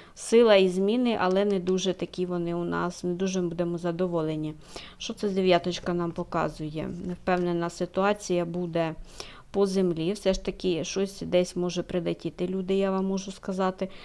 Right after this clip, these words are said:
Але немає, бачите, немає мечових. Якесь розстройство може тут бути по цим змінам.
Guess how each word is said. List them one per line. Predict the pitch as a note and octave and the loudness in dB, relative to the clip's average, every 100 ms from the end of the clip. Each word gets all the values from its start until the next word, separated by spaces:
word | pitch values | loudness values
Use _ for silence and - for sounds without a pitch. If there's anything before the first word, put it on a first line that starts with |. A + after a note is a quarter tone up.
| - | -4
Але | - G3+ | 4 6
немає, | G#3+ A3+ B3 G#3+ F#3 | 6 4 6 6 8
бачите, | G#3 A#3+ F#3+ | 6 4 2
немає | F#3 G3 G3 F3+ | 2 4 4 4
мечових. | F3+ - F#3 D#3 - | 2 0 -4 -4 -4
Якесь | F3+ C4 C4 | 2 2 2
розстройство | A#3+ - A#3+ A#3+ A3 | -8 0 0 0 -2
може | G#3 F#3 F3 | 0 0 -2
тут | F3+ | -4
бути | F3 A#3 C#4 D#3+ - - - - - - - - - - - - | -4 -2 0 0 -2 -16 -20 -20 -20 -18 -18 -18 -20 -20 -20 -10
по | F3+ | -8
цим | - F#3+ F3+ | 0 2 2
змінам. | F3+ F3+ E3 D3+ D3+ | 2 2 2 -2 -6